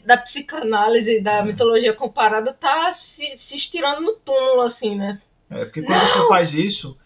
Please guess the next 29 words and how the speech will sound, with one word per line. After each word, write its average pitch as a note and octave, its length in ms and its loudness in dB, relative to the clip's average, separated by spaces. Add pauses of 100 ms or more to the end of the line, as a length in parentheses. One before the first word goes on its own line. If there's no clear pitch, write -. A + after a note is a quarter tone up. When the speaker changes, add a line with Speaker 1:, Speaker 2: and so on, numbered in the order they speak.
(300)
Speaker 2:
é D#3+ 80 -12
como F#3 220 -8
se - 160 -14
você, F#3+ 140 -8
você E3 320 -6
fosse F3 200 -12
realmente D#3+ 500 -6 (600)
pra D#3 160 -2
um D#3 80 -2
outro F#3+ 220 0
universo, E3 640 -2 (360)
né? C3 180 -14 (540)
Speaker 1:
Que G4+ 160 -4
Speaker 2:
Você, C5 80 0
Speaker 1:
merda! A#3+ 580 4
Speaker 2:
você E3 160 -4
abre D#3+ 240 2
os E3 60 -8
seus E3+ 160 -6
horizontes, D3+ 580 -6
é. A2+ 200 -2
Speaker 1:
Ah, D3+ 160 -8
caguei, G3+ 420 -4
não F#3 80 -10
gostei. G#3+ 340 -10 (540)
Speaker 2:
Enfim, D3 260 -8
achei D#3+ 220 -4
do E3 80 -6
caralho. - 420 -2